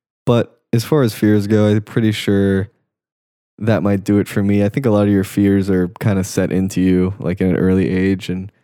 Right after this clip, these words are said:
for me, I don't know where I get heights from. I think that's a natural thing.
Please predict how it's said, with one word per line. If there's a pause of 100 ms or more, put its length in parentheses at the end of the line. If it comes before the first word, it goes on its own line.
(960)
for
me, (480)
I
don't
know
where
I
get
heights
from.
I
think
that's
a
natural
thing.